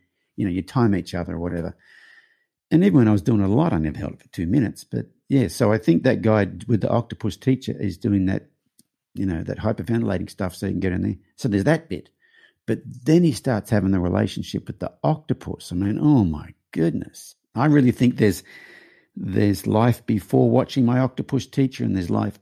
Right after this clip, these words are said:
after watching my octopus teacher. You can't watch that and not, not be affected by that, lo-, not really start to think about,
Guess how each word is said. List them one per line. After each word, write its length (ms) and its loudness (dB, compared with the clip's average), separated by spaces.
after 340 -2
watching 320 -8
my 100 -6
octopus 440 -10
teacher. 320 -12
You 100 -4
can't 460 0
watch 360 -2
that 300 -4
and 240 -2
not, 240 -2
not 320 2
be 120 4
affected 560 -2
by 240 -6
that, 360 -12
lo-, 200 -4
not 380 0
really 400 4
start 380 -6
to 80 -10
think 300 -4
about, 320 -8